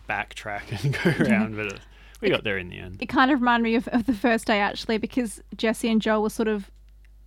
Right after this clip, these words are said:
Speaker 2: 'cause Jesse had done the hike only once before, but he'd gone a different way to the way that Joel always went. So they're like, "This isn't the way, like, the way I know." And, like, "Okay," they keep changing it. It was quite funny 'cause they were sort of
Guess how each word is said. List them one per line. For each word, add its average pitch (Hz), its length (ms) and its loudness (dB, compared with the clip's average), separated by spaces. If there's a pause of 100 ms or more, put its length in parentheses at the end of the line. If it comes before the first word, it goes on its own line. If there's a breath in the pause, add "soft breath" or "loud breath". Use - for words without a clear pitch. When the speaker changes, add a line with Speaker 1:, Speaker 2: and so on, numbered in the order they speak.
Speaker 2:
'cause 233 120 0
Jesse 262 220 4
had 233 280 0
done 220 100 4
the 220 80 2
hike 220 200 0
only 208 200 0
once 202 200 -4
before, 208 380 0
but 202 360 0
he'd 240 240 0
gone 226 160 2
a - 40 -2
different 220 300 -4
way 214 160 -2
to - 80 -8
the 214 80 -2
way 208 160 0
that - 100 -6
Joel 214 320 2
always 240 340 0
went. 285 260 0
So 277 120 2
they're 233 140 2
like, 220 260 2
"This - 160 -4
isn't 381 200 2
the - 100 -6
way, 196 240 -6
like, 202 140 -4 (420)
the 220 140 -2
way 208 160 2
I 208 140 2
know." 208 120 0 (100)
And, 269 220 0
like, 226 220 -6
"Okay," 269 340 -6
they - 80 -8
keep - 180 -8
changing 302 380 0
it. - 100 -8
It - 60 -2
was 214 100 -4
quite 226 280 4
funny 214 120 0
'cause 202 100 -10
they 208 60 -4
were 208 60 -4
sort 208 100 -6
of 196 80 -8